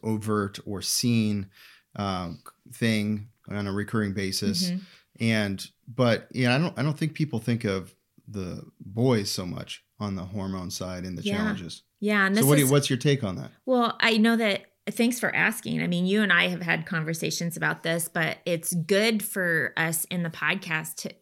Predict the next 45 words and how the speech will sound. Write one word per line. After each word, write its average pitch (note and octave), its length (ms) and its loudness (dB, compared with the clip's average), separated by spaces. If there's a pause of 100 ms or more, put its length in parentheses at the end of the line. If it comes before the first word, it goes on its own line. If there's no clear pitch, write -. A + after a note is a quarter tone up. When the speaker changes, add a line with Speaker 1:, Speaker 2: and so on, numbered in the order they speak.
Speaker 2:
we F#3 180 -4
want F#3+ 260 0
you B3 80 0
guys F#3 300 0
to F3 100 -4
recognize E3 560 -2
that - 140 -2
while F#3+ 280 0
it - 120 -2
is F#3 340 4
overt, D#3 600 -2 (160)
that, F3+ 220 0
like, D#3+ 220 0
all G#3 140 6
the F3+ 100 0
things E3+ 240 -2
that D3+ 60 -8
happen D#3 280 -2
to C#3+ 60 -6
women D3+ 300 -4
in C#3+ 140 -4
life, C3+ 300 -4
right? D3 260 -4
Of - 480 -20
course, G#3 300 2
I F3+ 100 4
do F3+ 220 0
think F3 220 -2
that - 120 -4
women E3+ 240 0
are D#3 80 0
also D#3 320 -2
way E3 280 2
more D#3+ 240 2
verbal C#3+ 440 0
than D3 300 0
men D3+ 220 0
are. A3+ 400 2 (500)
Um, E3 320 2 (120)
and G3 440 2 (460)
speaking G3 560 -2
of F#3 120 0
the F3+ 80 0
word E3 200 0
overt, F3 560 2